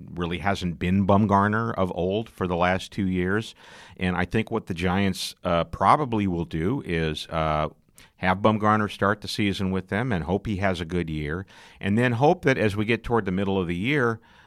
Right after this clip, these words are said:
uh, you get to, to, uh, the trade deadline time, and now you got a bunch of teams that, uh, are in contention, all kinda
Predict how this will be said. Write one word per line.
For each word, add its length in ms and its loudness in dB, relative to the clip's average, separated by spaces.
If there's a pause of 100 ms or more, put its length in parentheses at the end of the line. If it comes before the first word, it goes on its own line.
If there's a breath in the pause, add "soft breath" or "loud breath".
(120)
uh, 360 2
you 100 -4
get 140 0
to, 140 -2
to, 340 0
uh, 280 2
the 80 -6
trade 340 0
deadline 480 -2
time, 480 -4
and 480 -2
now 220 0
you 160 0
got 300 4 (340 soft breath)
a 80 -6
bunch 240 2
of 80 -8
teams 460 -2
that, 340 -2
uh, 360 0
are 160 0
in 200 0
contention, 760 -2 (380 loud breath)
all 280 2
kinda 440 -2